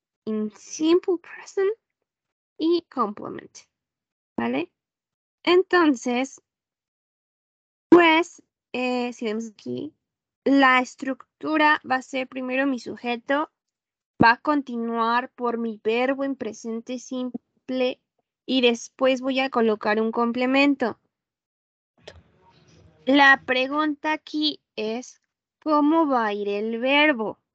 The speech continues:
Ok. El verbo va a cambiar de acuerdo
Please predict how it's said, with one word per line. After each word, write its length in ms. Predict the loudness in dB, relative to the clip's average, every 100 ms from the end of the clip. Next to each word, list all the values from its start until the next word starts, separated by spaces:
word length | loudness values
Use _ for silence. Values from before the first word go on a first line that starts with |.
| _ -10
Ok. 300 | -10 -10 -14 -14 -14 _ _ _ _ _ _ _ 0
El 360 | 4 6 4
verbo 600 | 4 4 4 2 0 -2
va 200 | 0 0
a 60 | 0
cambiar 840 | -6 -8 -6 -6 -4 -6 -6 -10 -14 _ _ _ _
de 340 | -12 -2 2 2
acuerdo 1000 | 2 -2 -8 -4 0 0 0 -4 -6